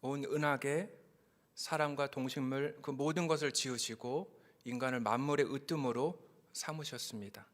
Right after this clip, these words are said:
우리는 그 하나님을 믿고 그 하나님을 또 신뢰하고 있죠.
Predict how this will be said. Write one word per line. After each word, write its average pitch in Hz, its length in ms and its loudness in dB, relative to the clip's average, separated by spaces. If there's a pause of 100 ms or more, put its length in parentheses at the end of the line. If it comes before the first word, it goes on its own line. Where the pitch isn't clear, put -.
(600)
우리는 143 320 0
그 139 120 0
하나님을 151 720 2 (280)
믿고 127 680 -2 (200)
그 - 100 -10
하나님을 139 580 -4 (140)
또 - 80 -16
신뢰하고 135 520 -6
있죠. 98 340 -10